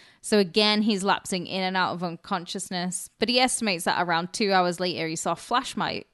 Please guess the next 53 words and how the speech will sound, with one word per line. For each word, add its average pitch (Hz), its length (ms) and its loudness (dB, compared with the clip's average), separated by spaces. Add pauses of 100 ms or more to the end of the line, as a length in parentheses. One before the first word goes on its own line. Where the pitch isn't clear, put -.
(120)
beams 151 340 -8
at 143 100 -6
his 160 120 -8
window. 196 540 -4 (260)
So 294 140 0
he - 20 2
calls 302 240 4
out 269 160 6
for 254 60 -4
help, 214 340 2
and 214 100 0
again, 185 460 0
no 190 120 -2
one 214 180 -2
responds, 156 680 -6
and 170 140 -6
he 170 60 -6
doesn't 160 340 -8
see 151 80 -8
the 147 120 -8
lights 147 380 -4
again. 82 380 -10 (500)
He 254 140 4
also 285 220 6
f-, - 300 -4
he-, 247 220 6
thought 277 440 4
he 202 140 0
heard 151 420 -2
a 165 60 -4
pickup - 360 -6
truck - 260 -6
arrive 160 520 0
and 185 120 -4
tow 180 280 -2
the 175 80 -4
car, 180 400 0 (500)
but - 140 -2
he's 330 200 2
so 359 180 4
delirious 180 560 0
with 156 100 -6
pain. 151 520 -6 (140)
It's - 160 -2
kind 220 240 4
of 202 60 -2
like 175 240 4
you 175 240 -4
don't 175 220 2
know 170 80 2
what 156 180 -2
to 185 80 -6
believe. 139 500 -6